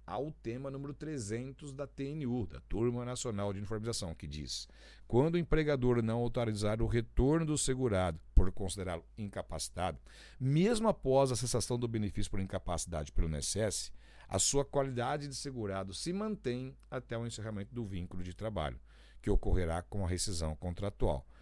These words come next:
quando dará início à contagem do período de graça que está na Lei oito mil duzentos e treze, que trata dos benefícios previdenciários." Enfim, os tribunais estão atribuindo a responsabilidade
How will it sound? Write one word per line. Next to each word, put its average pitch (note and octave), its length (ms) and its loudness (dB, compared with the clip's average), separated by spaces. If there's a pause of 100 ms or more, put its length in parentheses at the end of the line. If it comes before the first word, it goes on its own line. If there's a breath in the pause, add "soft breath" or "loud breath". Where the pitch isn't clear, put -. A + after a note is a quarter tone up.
(200 loud breath)
quando G2 360 6
dará F#2 320 -2
início F2+ 480 0
à B2 100 0
contagem F2+ 640 -2
do G2 80 -2
período E2 460 2
de G2+ 120 -4
graça E2+ 560 -4 (380 soft breath)
que - 80 -8
está D#2+ 540 -2
na F#2+ 160 -4
Lei D2 160 -4
oito D2+ 180 -2
mil D2+ 120 -4
duzentos D2 280 -6
e G2+ 60 -6
treze, D#2 440 -8 (120)
que G2 100 -4
trata D#2+ 320 -8
dos D2+ 100 -8
benefícios D2+ 440 -4
previdenciários." C#2 760 -6
Enfim, F#2+ 480 -8 (400 loud breath)
os F#2 120 -10
tribunais F2+ 460 -8
estão F2 200 -8
atribuindo G#2+ 540 0
a A#2+ 40 4
responsabilidade F2+ 1200 0